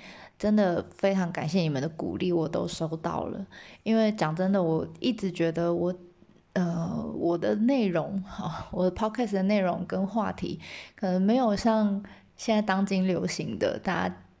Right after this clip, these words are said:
的这些 YouTuber 啊，或者是 podcaster 讲得这么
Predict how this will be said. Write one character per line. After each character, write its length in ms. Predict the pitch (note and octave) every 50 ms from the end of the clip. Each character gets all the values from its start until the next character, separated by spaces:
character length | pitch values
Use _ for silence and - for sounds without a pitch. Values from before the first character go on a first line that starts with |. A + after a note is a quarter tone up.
| _ -
的 240 | - - - - - -
这 100 | - F#3+
些 160 | E3+ F#3 F3+
YouTuber 500 | F3 F#3+ F#3+ F#3+ - G3 F#3 F3+ F3 -
啊， 100 | - -
或 120 | F#3+ F3+
者 60 | F3+ F3
是 60 | F3
podcaster 600 | - G3 F#3+ - G3 F#3+ F#3 - - E3+ E3+ F3+ - - - - - - - - - - _ _ _
讲 240 | - - F3 D#3+ E3+
得 120 | F3 F3+
这 140 | F3 C4+ C#4
么 580 | B3 G#3+ G3+ F3+ E3+ - - - - G#3 -